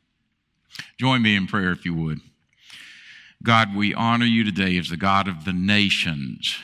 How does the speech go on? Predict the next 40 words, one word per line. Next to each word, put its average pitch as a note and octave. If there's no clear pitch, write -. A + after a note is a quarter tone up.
We G#2
know A2
that G2
your G#2
eyes G#2+
go G2
to C#3
and A2+
fro F#2+
across G#2+
the G2+
earth, F2+
seeking A2+
a G2
person A#2
to F#2
build A#2+
up A2+
the G#2
wall G2
and F2+
stand A2+
in G#2
the F2+
gap F#2
on F2
behalf F2
of E2
the F2
nations. D#2
And E2
God, F2+
may A#2+
we G#2+
as F2+
individuals A#2
and F#2+
as F2
your A#2+
church -